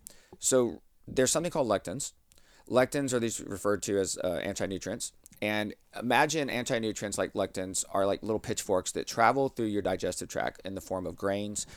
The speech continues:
in the form of, uh, maybe peppers, nightshade vegetables, legumes, nuts, seed oil. And the,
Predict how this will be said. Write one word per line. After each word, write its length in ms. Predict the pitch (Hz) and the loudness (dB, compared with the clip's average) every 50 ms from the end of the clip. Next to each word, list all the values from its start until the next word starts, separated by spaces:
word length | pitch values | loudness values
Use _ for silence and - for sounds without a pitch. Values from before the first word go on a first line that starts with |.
| - - - | -20 -14 -10
in 60 | 95 | -10
the 60 | 92 | -8
form 240 | - - 90 92 90 | -6 -4 -4 -2 -2
of, 200 | 87 87 - 80 | -4 -4 -2 -2
uh, 180 | 78 53 50 - - - - - - - - - | -2 -2 -2 -4 -10 -12 -14 -14 -14 -14 -16 -8
maybe 220 | - 98 95 98 95 | -6 -4 -4 -4 -4
peppers, 480 | - - 113 107 - 107 104 98 95 | 0 2 2 2 4 2 0 0 0
nightshade 360 | 92 98 98 - - 98 87 | -2 -2 -2 -2 -2 -2 2
vegetables, 580 | 101 98 - - - 92 95 95 95 95 - - - - | 0 0 0 0 -4 -2 0 0 0 0 -2 -6 -10 -12
legumes, 800 | 98 95 90 95 87 104 107 107 104 101 95 95 98 92 - - - | -10 -8 -8 -8 -4 -2 -2 -2 -2 -2 -4 -4 -6 -6 -6 -8 -8
nuts, 500 | 101 101 95 95 98 - - - - - - - - - - - | -6 -4 -2 -2 -2 0 0 -2 -2 -2 -8 -18 -20 -20 -16 -6
seed 280 | - - - 117 104 101 | -2 0 2 2 2 4
oil. 340 | 98 95 95 92 92 - - - _ _ _ _ _ _ - | 4 4 4 2 0 -2 -8 -20 _ _ _ _ _ _ -2
And 280 | - 120 110 110 107 104 | 0 2 2 2 0 0
the, 440 | 135 123 123 123 120 113 104 - | 2 2 4 4 2 2 0 -4